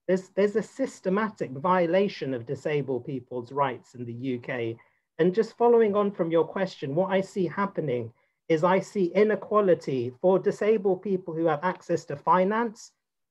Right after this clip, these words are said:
who are digitally included. This, yeah, will be able to survive, there'll be opportunities. But for the disabled people who don't have access to finance, who are digitally excluded,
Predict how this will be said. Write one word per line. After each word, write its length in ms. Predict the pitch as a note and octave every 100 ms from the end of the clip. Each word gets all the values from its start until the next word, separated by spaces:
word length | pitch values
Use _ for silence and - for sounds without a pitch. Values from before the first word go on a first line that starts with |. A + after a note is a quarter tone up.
| -
who 140 | E3
are 100 | D#3+
digitally 680 | B2+ F3+ F3+ F3 F#3+ E3+ E3
included. 720 | D3+ C#3+ - E3+ E3+ G#3 A3+ - - _ _ _ _ _
This, 320 | E3 D#3+ - -
yeah, 240 | D#3+ C3+ A2+ _ _ _ _ _ _ _ _ _
will 120 | D#3
be 120 | D3 D3
able 240 | D3 D3+
to 140 | D3+ D3
survive, 540 | - C3+ D#3 F#3+ F3+
there'll 160 | C#3+ C3+
be 180 | C#3
opportunities. 840 | C#3+ C#3+ D3 - D3+ C#3 B2 C3 A#2+
But 220 | D#3+ D#3
for 80 | E3+
the 120 | F3+
disabled 600 | E3+ F3 A3 A#3 G#3 F#3
people 380 | G3+ F#3 D#3+ - _ -
who 80 | D#3+
don't 360 | D3 F#3+ A#3 F3+
have 220 | E3+ D#3
access 440 | D3+ D3+ D3+ C#3+
to 120 | -
finance, 760 | C#3 D3+ C3 A#2 C3+ F3 F3+ - _ _ -
who 120 | E3+ E3
are 60 |
digitally 680 | D3 G3 F#3+ G3+ - F3 D#3 -
excluded, 960 | A#3 A3+ - - D#3 C3 A#2+ B2 D#3+